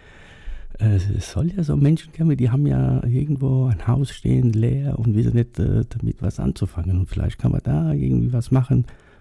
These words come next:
Und, äh, ja, I don't know. Man, man, man weiß es nicht, ne? Also es ist alles schon, äh,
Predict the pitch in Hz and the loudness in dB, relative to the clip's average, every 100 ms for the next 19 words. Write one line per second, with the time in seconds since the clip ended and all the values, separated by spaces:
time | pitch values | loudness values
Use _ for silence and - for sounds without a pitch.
0 | - - 113 107 107 - 107 113 104 95 | -20 -2 2 2 2 0 2 2 2 2
1 | 156 - - - - - - _ - - | 0 -2 -4 -20 -20 -20 -20 _ -16 -14
2 | - - 104 107 - - 82 - - - | -12 -4 -2 -2 0 0 0 -6 -14 -12
3 | 80 87 101 104 85 113 135 170 117 90 | -8 -4 -2 -2 -2 -2 -2 -4 -4 -6
4 | - - - 139 - - - - _ - | -8 -10 -4 -6 -6 -18 -20 -20 _ -16
5 | 110 104 98 95 95 - - - 104 113 | -8 -4 -2 -2 -2 -4 -4 -2 0 0
6 | - 127 127 131 127 127 | 0 2 4 6 6 4